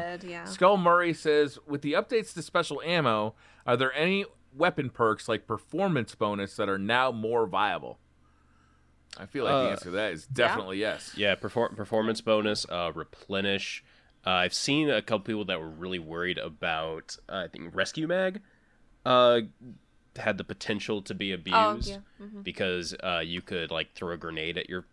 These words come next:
Speaker 3: feet or something and then do a little more damage and it could
Speaker 1: <laughs>
Speaker 3: possibly proc it. But at the same time, you know, that's, there's a whole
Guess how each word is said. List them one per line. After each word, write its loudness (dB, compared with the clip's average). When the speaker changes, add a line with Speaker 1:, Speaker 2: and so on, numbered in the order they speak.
Speaker 3:
feet -6
or -2
something -4
and -6
then -6
do -4
a -8
little -6
more -2
damage 0
and -2
it -6
could -10
Speaker 1:
<laughs> -4
Speaker 3:
possibly -4
proc -2
it. -2
But 4
at 6
the 2
same 4
time, 2
you -6
know, -2
that's, -8
there's -10
a -8
whole -6